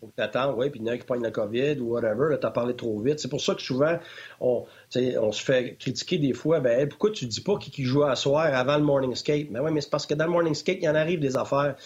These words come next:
Le gars se blesse, le gars est malade tout d'un coup, puis tu sais juste à une heure de l'après-midi. Là, t'as dit à l'autre gars qui était assis dans les estrades, alors que t'aurais pas eu besoin, puis ça serait pas senti comme ça. Tu sais, c'est, c'est, c'est, c'est tout ça qui fait que souvent, faut t'attendre.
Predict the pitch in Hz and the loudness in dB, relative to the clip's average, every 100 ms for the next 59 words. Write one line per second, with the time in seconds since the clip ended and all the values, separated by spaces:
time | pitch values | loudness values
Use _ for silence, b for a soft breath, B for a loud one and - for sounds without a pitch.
0 | B 123 135 170 139 131 135 160 165 139 | B -6 0 0 0 -2 0 0 0 -2
1 | 135 156 147 143 160 - 151 139 135 196 | 0 0 2 2 0 0 0 0 0 -2
2 | - 117 135 - 143 151 165 143 139 147 | 0 0 0 0 0 0 2 2 2 2
3 | 160 139 127 131 120 123 160 147 B B | 2 2 2 0 0 -2 -4 -6 B B
4 | 160 156 139 127 139 190 131 135 170 135 | 0 2 2 2 0 0 2 2 2 2
5 | 139 196 - 135 143 135 127 - 196 226 | 0 0 0 -2 0 0 0 -2 -2 -4
6 | B B - 131 120 123 - 135 160 190 | B B -2 0 2 0 0 0 2 2
7 | 135 139 165 - 123 135 147 156 143 135 | 2 2 2 2 0 2 2 2 2 2
8 | 131 180 202 - 127 143 147 147 143 131 | 2 0 0 -4 -2 -2 0 0 2 0
9 | - 143 120 165 175 - 185 135 - B | -2 -2 0 -2 -4 -2 -2 -2 -6 B
10 | B B - 135 - - - - 139 160 | B B -10 -8 -8 -8 -10 -8 -4 -2
11 | - 185 175 - 170 - 147 - 135 156 | 0 0 0 2 2 2 -8 -2 0 2
12 | 143 131 117 135 151 220 165 | 0 -2 -2 0 0 0 -4